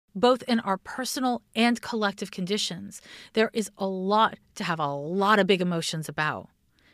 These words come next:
And we have a full moon this week. So I want to gently remind you that beginnings and endings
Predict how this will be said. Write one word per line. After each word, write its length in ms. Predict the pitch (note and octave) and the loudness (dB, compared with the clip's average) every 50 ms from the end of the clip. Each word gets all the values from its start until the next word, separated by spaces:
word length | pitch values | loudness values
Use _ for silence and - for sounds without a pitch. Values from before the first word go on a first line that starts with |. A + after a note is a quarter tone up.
| _ _ _ _ _ _ _ - | _ _ _ _ _ _ _ -2
And 180 | F#3+ F#3 F#3+ G3 | 0 2 4 4
we 100 | G3+ G#3 | 2 2
have 140 | G#3 A3 A#3+ | 0 -2 -4
a 80 | B3 | -6
full 240 | - - - C#4 C4+ | -6 -4 -2 0 2
moon 260 | B3+ C4 D4 D4+ C4+ | 2 2 2 2 0
this 200 | G#3+ E3 - - | 0 -2 -4 -8
week. 360 | - A2+ - D#3+ _ _ _ _ _ _ _ | -12 -12 -12 -14 _ _ _ _ _ _ _
So 500 | - - - - B3 A3 F3+ D3 - - _ _ _ | -12 -8 -2 0 2 2 2 0 -4 -8 _ _ _
I 100 | - G3+ | -4 -2
want 320 | G3+ G3+ G#3+ C4 C#4 A3 - - - | -2 0 2 0 0 0 -2 -4 -4
to 200 | B3 A#3 A3+ A3+ - F#3 | -2 -2 -4 -4 -8 -12
gently 640 | E3+ - - - A#3+ C4 D#4+ - - D4 D#4+ D#4+ D#4+ D4+ | -12 -8 -6 -2 -2 -2 -2 -4 -6 -10 -8 -6 -6 -4
remind 560 | C4 B3+ G#3 G3 F#3 F3+ F3+ F3+ D#3 - - | -2 0 0 0 0 0 0 -2 -2 -6 -10
you 200 | G#2+ A2+ - - - _ _ _ - | -14 -14 -16 -20 -20 _ _ _ 0
that 220 | - A3+ A3+ A3 - _ _ _ - | 2 4 4 2 0 _ _ _ 0
beginnings 720 | A#3+ G3+ F#3 B3+ D4 E4 E4 E4+ E4+ - - - - - _ _ _ _ _ - | 0 2 2 2 0 0 -2 -4 -6 -8 -10 -12 -14 -16 _ _ _ _ _ -2
and 120 | G3 G3 - - | -2 -2 -2 0
endings 640 | G#3 A3 A#3 A3 C4 C4+ C#4+ C#4+ C4+ - - - | 2 2 2 2 0 -2 -4 -4 -6 -10 -14 -18